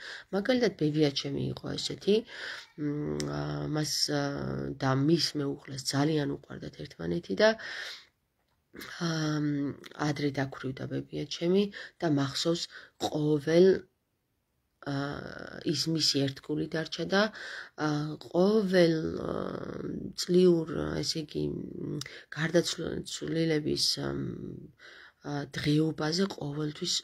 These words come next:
მ, თავის სულ, თუ, სულ მასზე ფიქრობდა. ესე იგი, მასთან იყო ერთი.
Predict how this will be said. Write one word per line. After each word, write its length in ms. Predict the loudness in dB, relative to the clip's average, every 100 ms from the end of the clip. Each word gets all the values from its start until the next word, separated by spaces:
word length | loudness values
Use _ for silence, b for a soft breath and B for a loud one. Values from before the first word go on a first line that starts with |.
| _
მ, 360 | -10 -8 -8 -8
თავის 500 | -8 -2 2 2 2
სულ, 260 | 0 0 -2 -8
თუ, 180 | -6 0 2
სულ 340 | 2 0 4
მასზე 340 | 4 4 0 -4
ფიქრობდა. 540 | -6 -14 -12 -12 -10 -6
ესე 220 | -2 -2
იგი, 160 | -2 -8 B B -2
მასთან 380 | 0 2 2
იყო 280 | 0 0 2
ერთი. 440 | 4 2 0 -10